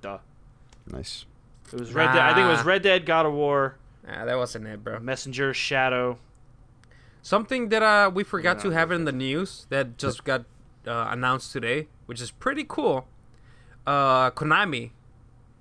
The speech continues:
Speaker 2: Oh, yeah.
Speaker 3: is releasing a con-, collection of, uh, Castlevania Contra,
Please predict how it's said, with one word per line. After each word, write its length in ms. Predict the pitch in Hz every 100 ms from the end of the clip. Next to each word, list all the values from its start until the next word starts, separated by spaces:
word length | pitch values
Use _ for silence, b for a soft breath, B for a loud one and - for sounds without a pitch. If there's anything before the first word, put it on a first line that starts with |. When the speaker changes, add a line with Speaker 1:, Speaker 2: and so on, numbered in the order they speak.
| - 113
Speaker 2:
Oh, 100 | 110
yeah. 140 | 127
Speaker 3:
is 220 | 143 123
releasing 420 | 156 156 156 170 151
a 60 |
con-, 420 | 131 139 139 131 107
collection 460 | 135 139 - 143
of, 180 | 131 120
uh, 200 | 127 123 -
Castlevania 640 | 139 123 135 143 143 131
Contra, 540 | - 165 196 135 127